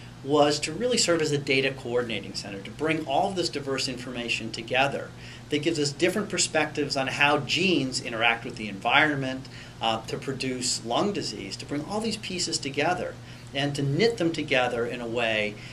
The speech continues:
that we can provide them back to the other scientists in the consortium, the scientists in the broader research community, and to communicate our results back to the general public, to really try to take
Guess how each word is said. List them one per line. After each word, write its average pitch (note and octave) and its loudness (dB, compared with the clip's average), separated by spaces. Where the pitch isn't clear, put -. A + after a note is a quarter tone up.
that C#3 0
we C#3 2
can B2+ -2
provide B2+ 6
them B2 -4
back A#2 4
to A2+ -4
the A#2 -4
other A2+ -2
scientists A#2+ -2
in G#2+ -8
the F#2+ -10
consortium, C#3+ -2
the B2 -2
scientists C#3 4
in B2 -4
the A2+ -4
broader A2+ 2
research A2 -4
community, C#3 -2
and C3 8
to C#3 -2
communicate D3 4
our B2 2
results A2+ -2
back G#2+ -2
to - -8
the A2+ -8
general G2+ -6
public, - -6
to - -10
really F#3+ 4
try C3+ 4
to A#2+ 4
take B2+ 0